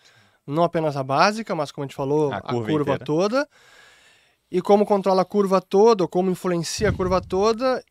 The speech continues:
Speaker 1: que serve como baliza para o restante do mercado, puxa todas as taxas de juros. Aí vai, a taxa de juros do tesouro é suprimida ou reprimida, isso também vai impactando taxa de juros de bonde corporativo,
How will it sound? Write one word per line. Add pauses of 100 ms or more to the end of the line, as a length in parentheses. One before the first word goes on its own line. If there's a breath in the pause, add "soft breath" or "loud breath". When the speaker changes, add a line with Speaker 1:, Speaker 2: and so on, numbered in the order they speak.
Speaker 1:
que
serve
como
baliza
para
o
restante
do
mercado, (100)
puxa
todas
as
taxas
de
juros.
Aí
vai, (240 soft breath)
a
taxa
de
juros
do
tesouro (220)
é
suprimida
ou
reprimida, (300 soft breath)
isso
também
vai
impactando
taxa
de
juros
de
bonde
corporativo,